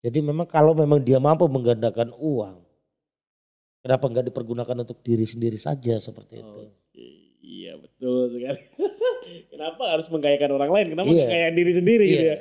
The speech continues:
Speaker 2: Sedangkan uang sekarang bisa berbuat apa saja.
Speaker 1: Semua membutuhkan.
Speaker 2: <laughs> Oke, oke, oke, oke. Dan terakhir, Mas, sudah ada pesan-pesan nggak sih buat teman-teman yang mungkin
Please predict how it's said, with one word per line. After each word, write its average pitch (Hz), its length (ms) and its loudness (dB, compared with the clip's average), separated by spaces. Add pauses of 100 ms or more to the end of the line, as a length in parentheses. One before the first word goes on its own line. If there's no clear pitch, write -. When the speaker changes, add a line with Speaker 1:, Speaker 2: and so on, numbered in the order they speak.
(220)
Speaker 2:
Sedangkan 180 300 2
uang 233 240 4
sekarang 233 320 2 (760)
bisa 175 160 4
berbuat 170 300 4
apa 185 160 6
saja. 220 200 4
Speaker 1:
Semua 180 240 4
membutuhkan. 151 680 -2
Speaker 2:
<laughs> - 60 -18 (520)
Oke, 233 340 -6
oke, 185 360 -8 (100)
oke, 160 260 -2
oke. 151 200 -6 (400)
Dan 175 200 -2
terakhir, 185 300 2
Mas, 185 160 0
sudah 170 280 -2
ada 139 180 0 (100)
pesan-pesan 147 420 -6
nggak 135 180 -6
sih 151 100 -6
buat 127 180 -4
teman-teman 123 400 -12
yang 120 260 -10 (680)
mungkin 202 680 0